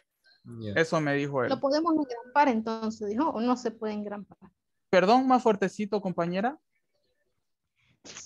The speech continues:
Speaker 3: ¿Lo podemos engrampar las láminas?
Speaker 2: Sí, se
Speaker 3: ¿Sí
Speaker 2: puede
Speaker 3: o no?
Speaker 2: engrampar.
Speaker 3: Ok, ok.
Speaker 2: ¿Ya? Entonces ustedes terminan sus láminas, ¿ya?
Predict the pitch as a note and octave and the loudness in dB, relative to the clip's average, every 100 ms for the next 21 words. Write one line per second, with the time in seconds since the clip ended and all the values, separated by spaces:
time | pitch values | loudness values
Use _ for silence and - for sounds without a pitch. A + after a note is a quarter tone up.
0 | - - C4 C4 D4 E4 D4+ B3 A3+ A#3 | -14 -6 2 6 8 10 10 8 4 2
1 | A3+ C#4 A#3 A3+ A#3+ B3+ D#4 - _ _ | 2 4 2 2 2 4 2 0 _ _
2 | _ _ - G3+ - _ D3 - F3 E3+ | _ _ 0 2 0 _ -4 4 6 6
3 | D3 C3+ B2 - _ _ _ _ _ A#3+ | 0 -6 -10 -12 _ _ _ _ _ -14
4 | A#3 - - - _ A#3 A#3 _ _ _ | -14 -14 -16 -16 _ -20 -20 _ _ _
5 | _ _ _ _ _ _ - B2 F#3+ - | _ _ _ _ _ _ -12 -10 -10 -14
6 | _ _ _ _ _ _ E3 F#3 F#3+ F3+ | _ _ _ _ _ _ 2 4 4 4
7 | G#3 G#3+ G#3 F#3+ G3 G#3+ G#3+ A#3 A3+ A3+ | 6 6 4 4 4 4 2 2 4 4
8 | A#3 A#3 C4 B3+ _ _ _ _ _ _ | 4 2 2 -2 _ _ _ _ _ _
9 | _ C#3+ F3 A#3+ | _ -6 -6 -6